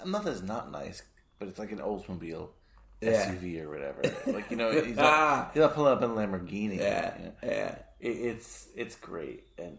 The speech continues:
Speaker 1: I think you and I are in the similar vein where if we're gonna spend our money, it's on experiences rather than, like, material things,
Speaker 2: Yeah,
Speaker 1: more
Speaker 2: yeah.
Speaker 1: or less. This guy is, like, all about showing up. And again, <laughs> he's not paying the shoes,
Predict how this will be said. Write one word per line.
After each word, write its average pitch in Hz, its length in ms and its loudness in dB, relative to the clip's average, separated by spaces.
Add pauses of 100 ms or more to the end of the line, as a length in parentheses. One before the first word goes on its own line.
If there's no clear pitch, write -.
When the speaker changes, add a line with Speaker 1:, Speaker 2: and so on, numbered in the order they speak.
Speaker 1:
I 113 100 -2
think 120 160 -2
you 113 160 -2
and 110 100 0
I 98 180 0
are 92 140 -2
in 87 140 -8
the 85 80 -14
similar 80 680 -10 (380)
vein 82 520 -8
where 73 360 -10 (380)
if 107 100 -8
we're 95 160 -4
gonna 101 160 -4
spend 92 260 -4
our 87 100 -2
money, 87 400 -4
it's - 160 -14
on 85 200 -6
experiences 87 840 -6
rather 76 260 -4
than, 78 220 -10
like, 69 220 -14
material 82 680 -8
things, - 400 -12
Speaker 2:
Yeah, 90 260 -4
Speaker 1:
more 87 100 -4
Speaker 2:
yeah. 85 160 -2
Speaker 1:
or 95 60 -4
less. 95 200 -10 (640)
This 113 240 -4
guy 87 380 2
is, 82 220 -6
like, 67 400 -8 (600)
all 110 260 4
about 98 260 -2
showing 92 320 -4
up. - 140 -12
And 160 100 4
again, 160 240 2 (120)
<laughs> - 60 -18
he's - 460 -2
not - 340 4
paying 156 200 6 (340)
the 143 100 6
shoes, 92 720 -2